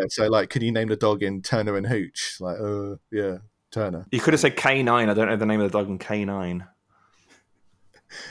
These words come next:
Speaker 1: Isn't, isn't he just called K nine?
Speaker 2: No, no, no, no, no.
Speaker 1: Oh,
Speaker 2: That's
Speaker 1: shit.
Speaker 2: just a cool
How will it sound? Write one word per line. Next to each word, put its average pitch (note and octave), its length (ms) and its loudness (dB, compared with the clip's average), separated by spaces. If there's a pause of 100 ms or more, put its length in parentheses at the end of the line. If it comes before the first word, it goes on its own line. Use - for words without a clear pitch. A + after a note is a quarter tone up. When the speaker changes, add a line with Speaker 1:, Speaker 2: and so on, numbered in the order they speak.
(160)
Speaker 1:
Isn't, C3 440 -2
isn't C#3 280 -4
he C3+ 80 0
just C3 180 -8
called A#2 200 -2
K A2+ 160 -6
nine? G#2+ 380 -8
Speaker 2:
No, G3 220 2
no, F3 200 2
no, D3 180 -2
no, C3+ 100 -6
no. C3 180 -8 (680)
Speaker 1:
Oh, C#3 80 -2
Speaker 2:
That's C3 180 -2
Speaker 1:
shit. - 140 -4
Speaker 2:
just - 100 -2
a A#2 60 4
cool B2 600 2